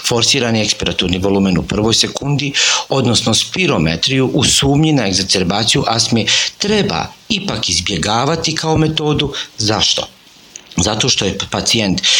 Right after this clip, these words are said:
s-, iscrpljen samim napadom astme, a sam manevar spirometrije bi dodatno tog pacijenta umorio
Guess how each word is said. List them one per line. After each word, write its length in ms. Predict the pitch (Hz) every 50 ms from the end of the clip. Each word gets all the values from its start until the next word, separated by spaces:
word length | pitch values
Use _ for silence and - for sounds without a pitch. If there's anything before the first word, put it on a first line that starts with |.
| - - -
s-, 320 | - - - - - -
iscrpljen 580 | 180 143 120 - - 135 120 113 - 107 95 -
samim 580 | - - - - 151 147 143 139 131 131 131
napadom 500 | 139 156 160 151 156 - 92 90 98 98 - -
astme, 380 | 101 90 87 - - - - - - - - - - - -
a 80 | -
sam 340 | - - - - 151 147 143
manevar 540 | 135 117 113 120 123 139 165 175 147 151 131
spirometrije 760 | - - - 123 113 110 110 110 113 110 - - 107 101 -
bi 160 | 98 98 98
dodatno 640 | 95 98 139 156 165 160 127 107 95 - - 92
tog 280 | 87 - 127 113 101 -
pacijenta 520 | - 95 98 - - 104 98 95 - 98 - -
umorio 580 | - 110 107 107 110 113 123 139 139 135 135